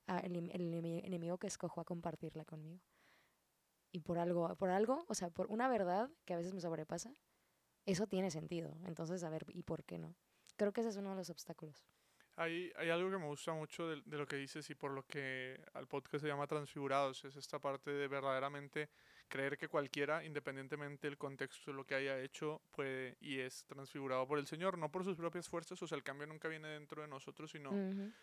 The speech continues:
Speaker 2: siempre viene por una fuerza que nos sobrepasa. Y parte, ta-, o sea, definitivamente el nombre sale por el, el, este, el, el God Stop que vimos el,
Speaker 1: Ujú.
Speaker 2: el año, bueno, en febrero, pues.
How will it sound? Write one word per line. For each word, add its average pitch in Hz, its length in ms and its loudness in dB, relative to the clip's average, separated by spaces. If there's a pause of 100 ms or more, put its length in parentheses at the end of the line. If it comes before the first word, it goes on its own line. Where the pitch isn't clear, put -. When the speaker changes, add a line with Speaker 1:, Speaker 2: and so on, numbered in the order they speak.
Speaker 2:
siempre 143 320 0
viene 147 160 2
por 151 120 -2
una 147 160 -2
fuerza 147 340 -2 (400)
que 151 100 2
nos 139 140 0
sobrepasa. 143 640 0 (240)
Y 151 480 -2 (220)
parte, 160 320 8
ta-, 196 140 2
o - 60 0
sea, 147 220 4 (140)
definitivamente 165 800 2
el 180 100 2
nombre 170 280 4
sale 151 280 2
por 156 240 6
el, 131 480 -2
el, - 360 -12 (440)
este, - 340 -8
el, 131 260 -8
el 135 140 -4
God 143 200 2
Stop 143 300 -4
que 151 100 0
vimos 139 580 -2
el, 147 160 -6
Speaker 1:
Ujú. 202 340 0
Speaker 2:
el 147 80 -6
año, 143 300 -6
bueno, 147 200 0
en 139 80 -6
febrero, 139 380 -2
pues. 175 260 -10